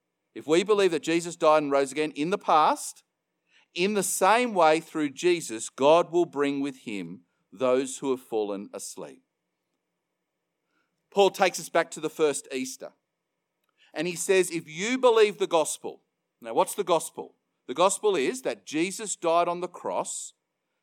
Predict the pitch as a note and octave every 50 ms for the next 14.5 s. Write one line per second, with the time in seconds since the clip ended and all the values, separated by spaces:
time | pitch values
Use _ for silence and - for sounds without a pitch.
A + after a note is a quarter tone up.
0 | _ - - D3 B2+ - - C#3 C#3 C3 B2+ B2+ - - D#3 D#3+ D#3+ E3 E3 E3
1 | - F3+ E3 - - - D3+ C#3+ C3+ C3+ C3+ - - - A2 F2+ - - - -
2 | - - - - _ _ _ _ _ _ _ _ _ _ _ _ _ - - -
3 | D#3 D3+ D#3+ D#3 D3+ D#3+ D#3 C3+ - - - - F#3+ F#3+ G3+ A3 A3 G#3 A3 A3+
4 | F#3+ E3 F3 G3 G3 G3+ G3 E3 - - F3+ F3 C3 E2+ - - - - - _
5 | _ _ _ _ _ _ _ _ _ _ _ _ _ _ - - E3+ D#3+ D3 D#3
6 | D3+ C#3 B2+ - D3+ D#3+ E3+ E3+ F3 F3 C#3+ D#3 D3+ D3+ D3+ D3 - _ - -
7 | E3 E3+ E3+ E3+ - - F3+ E3+ E3 D#3+ - - D#3+ C3+ C3 C3 C#3+ C#3+ C3 B2+
8 | G#2+ F#2 D#2+ C#2+ _ _ _ _ _ _ _ _ _ _ _ _ _ _ _ _
9 | _ - - D#3+ E3+ E3+ E3+ E3 E3 - - F#3 F3+ G3+ G#3+ A3+ A3 G3+ G#3 G3+
10 | G3 G3 F#3+ - - F#3+ F3+ F3+ F3+ E3+ D#3+ D3+ C#3+ C#3 C3+ C#3+ E3 F3 F#3+ G3
11 | G3+ F#3+ - - G3+ F#3+ F#3 F3 D3+ C3+ E3 E3 E3+ E3 D#3+ C#3+ - - _ -
12 | - F3+ F3 F3 E3+ - - D3+ C3+ - D#3 D3 - - - - F3+ F3 F3 -
13 | F3+ D#3+ - F3 D#3+ E3 D#3+ D#3+ - D3+ C#3 C3 C3+ C3 - - - - E3+ F3
14 | F3 - F3+ E3+ D3+ F#3 F#3+ A#3 B3+ _